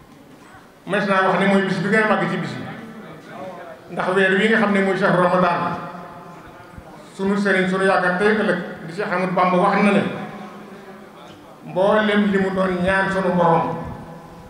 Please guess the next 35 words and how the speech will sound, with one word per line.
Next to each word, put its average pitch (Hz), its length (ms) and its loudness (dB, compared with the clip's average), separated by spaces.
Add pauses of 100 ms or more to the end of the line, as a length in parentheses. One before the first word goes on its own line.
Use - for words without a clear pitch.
(200)
ci 208 80 -10
àdduna 196 300 -2
ak 170 100 -2
ci 185 60 -6
alaaxira 180 460 0 (280)
ci 185 80 -6
weer 180 260 4
wi 180 140 4
la 185 80 6
ko 175 260 2
sunu 170 180 2
borom 156 200 2
mayee 156 240 2 (500)
muy 160 100 -6
weeru 151 280 2
koor, 127 140 -4 (2000)
di 160 80 -8
weer 190 220 2
woo 196 180 4
xam 196 220 4
ne - 380 2 (1000)
Seyduna 190 400 0
Muhammad 196 320 2
sallallahu 196 300 2
alayhi 185 140 0
wa 190 80 0
sallam 185 180 4
wax 185 140 2
na 196 100 4
ne 196 140 2 (720)
awwaluhu 185 500 4
rahma 196 360 2 (1800)
"Wa 170 140 -6
awsatuhu 180 500 2
maghfira, 196 480 2